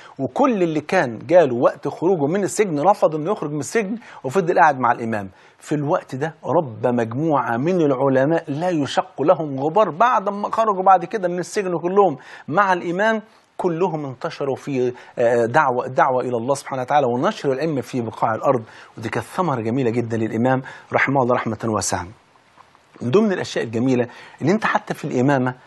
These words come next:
والحديث رواه مسلم، إن النبي وضح إن لا يؤم القوم إلا أعلمهم. في البداية قال صلى الله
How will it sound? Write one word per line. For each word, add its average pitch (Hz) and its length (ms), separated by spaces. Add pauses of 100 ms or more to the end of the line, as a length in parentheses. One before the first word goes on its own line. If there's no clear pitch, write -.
(200)
والحديث 120 540
رواه 131 160
مسلم، 127 400 (300)
إن 120 100
النبي 180 280
وضح 131 600
إن 127 120
لا 151 220
يؤم 220 360
القوم 165 340
إلا 202 260
أعلمهم. 175 600 (340)
في - 60
البداية 143 480
قال 117 320
صلى 113 120
الله 110 120